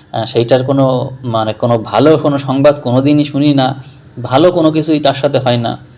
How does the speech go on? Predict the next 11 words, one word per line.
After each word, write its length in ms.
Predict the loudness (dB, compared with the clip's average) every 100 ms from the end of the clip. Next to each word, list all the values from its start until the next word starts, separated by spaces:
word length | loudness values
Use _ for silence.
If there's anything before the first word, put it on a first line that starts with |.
| -20 -20 _ -20 -20 -16 -16 -16 -20 -12 -2
এখন 220 | 2 2
আমি 300 | 2 0 2
বলবো 340 | 2 4 2
যে, 180 | 4 4
আহ, 680 | 4 2 -2 0 2 0 -2
কি 120 | -2
করবেন? 420 | 2 4 2 0
গ্রহ 240 | 2 4 4
নক্ষত্রের 520 | 2 0 0 2 2
পজিশন 380 | 4 4 4 4
এরকম, 320 | 4 2 0